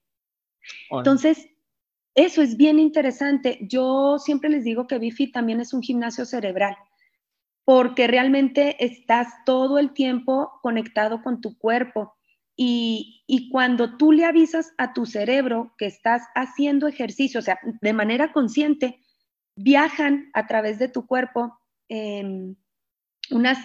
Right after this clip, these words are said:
Speaker 2: yo, bueno, yo les digo sola, en las, en la certificación trato de explicárselos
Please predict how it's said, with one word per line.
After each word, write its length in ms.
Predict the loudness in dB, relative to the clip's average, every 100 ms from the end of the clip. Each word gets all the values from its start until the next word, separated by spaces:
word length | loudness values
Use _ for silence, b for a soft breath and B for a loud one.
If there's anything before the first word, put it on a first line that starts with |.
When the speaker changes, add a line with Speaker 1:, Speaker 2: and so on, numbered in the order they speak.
| -10
Speaker 2:
yo, 80 | -8 -2
bueno, 160 | 0
yo 80 | 0
les 140 | 0 0
digo 160 | 0
sola, 280 | -2 0 0
en 100 | 0
las, 160 | -2 -4
en 200 | -6 -6
la 120 | -6
certificación 640 | -6 -6 -6 -6 -6 -6
trato 180 | -6 -4
de 60 | -6
explicárselos 760 | -6 -6 -6 -4 -4 -4 -6